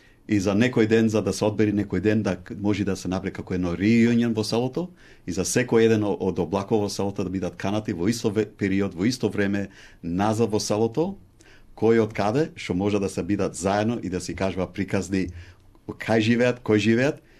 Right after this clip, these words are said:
и како живееле на времето и од кои фамилии и кај се и шо се. Значи, верувам дека еден ден можеме да успееме. Знаеме истовремено, имаме доста македонци иселени што нема повеќе роднина во Македонија и дека не знаат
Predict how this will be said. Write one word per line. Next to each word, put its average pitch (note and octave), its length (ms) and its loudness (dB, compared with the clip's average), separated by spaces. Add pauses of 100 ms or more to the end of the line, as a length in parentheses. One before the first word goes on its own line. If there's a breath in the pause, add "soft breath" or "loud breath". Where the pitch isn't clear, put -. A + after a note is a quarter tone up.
(180 soft breath)
и G#2+ 140 4
како G2+ 300 -2
живееле G2 560 2
на A#2+ 100 2
времето C3 540 0
и F#2+ 100 -4
од F#2 140 -2
кои A2 180 2
фамилии A2+ 520 2
и G2 80 -6
кај F#2+ 240 0
се F#2+ 200 -2
и E2 40 -2
шо G2 260 0
се. - 240 -6 (440 soft breath)
Значи, G2 360 -2 (340 soft breath)
верувам B2 440 2
дека A#2 200 0
еден G2 220 0
ден G#2+ 160 0
можеме G#2+ 320 0
да G2+ 100 0
успееме. A#2 520 -2 (180)
Знаеме A2+ 460 2
истовремено, A2 640 2
имаме G#2 300 0
доста B2 320 -4
македонци G2+ 640 -4 (340 loud breath)
иселени A2+ 520 0
што F#2 180 -6
нема A2 300 0
повеќе A#2 380 0
роднина G#2+ 360 0
во G2 120 -4
Македонија G2 600 -4 (580)
и G#2 260 0
дека F2+ 280 -2
не G2 300 0
знаат A#2+ 360 -4